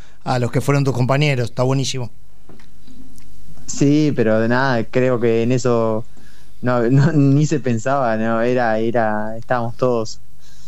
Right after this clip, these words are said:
Speaker 2: muy, eh, emocionados, o sea, lo que fue esa, esos dos años del hockey en el que salieron terceros del Mundial y que, que se ganaron el oro,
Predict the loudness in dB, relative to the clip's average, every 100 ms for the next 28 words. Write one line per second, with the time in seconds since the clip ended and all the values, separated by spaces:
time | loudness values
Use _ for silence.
0 | -4 -4 0 2 2 2 0 -4 -6 -6
1 | -2 0 0 0 2 2 2 2 0 -4
2 | -2 0 2 2 2 0 0 0 0 0
3 | 0 2 0 0 0 0 0 0 0 2
4 | 0 0 0 2 0 0 0 0 0 0
5 | 2 2 2 0 0 0 0 2 0 0
6 | -6 -6 -6 -6 -6 -4 0 2 2 2
7 | 0 -2 -2 -2 -2 -2 0 0 2 2
8 | 2 2 2 2 2 0 -2